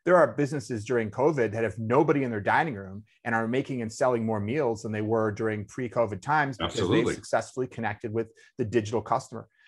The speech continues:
Speaker 1: So I think that because there are so many ways to get your business aligned, it doesn't necessarily mean that you need to restart your business from the ground up. But instead ask yourself,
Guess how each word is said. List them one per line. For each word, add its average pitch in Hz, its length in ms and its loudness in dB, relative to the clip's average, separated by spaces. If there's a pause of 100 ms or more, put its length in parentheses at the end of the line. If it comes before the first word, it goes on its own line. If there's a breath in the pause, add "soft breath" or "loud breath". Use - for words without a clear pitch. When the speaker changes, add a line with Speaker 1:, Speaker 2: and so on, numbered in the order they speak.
(140 soft breath)
Speaker 1:
So - 160 2
I 147 80 8
think 180 220 0
that 156 300 -2
because 180 640 2
there 131 280 2
are 117 140 0
so 165 280 0
many 139 380 -2
ways 110 680 -2
to - 80 -16
get 120 260 0
your 110 120 -2
business 107 440 -2
aligned, 104 460 -2
it 101 80 -8
doesn't 165 220 -2
necessarily 123 560 -2
mean 117 240 -4
that 107 140 -6
you 110 120 -4
need 113 180 -6
to 104 80 -12
restart 110 480 -4
your 98 100 -8
business 101 280 -8
from 95 160 -16
the 92 40 -12
ground 90 280 -6
up. 123 200 0 (600 loud breath)
But 143 100 4
instead 196 360 2
ask 165 260 4
yourself, 127 420 2